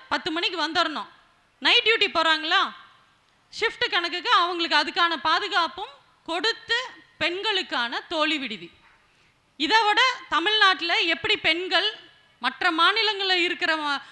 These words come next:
பெண்களை விட தமிழ்நாட்டுல இருக்கக்கூடிய தமிழச்சிகள் சொகுசாக, கௌரவமாக,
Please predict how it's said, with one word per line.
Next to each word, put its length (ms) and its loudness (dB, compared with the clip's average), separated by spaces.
பெண்களை 420 2
விட 300 2
தமிழ்நாட்டுல 580 4
இருக்கக்கூடிய 600 -2
தமிழச்சிகள் 840 0
சொகுசாக, 840 0
கௌரவமாக, 880 -2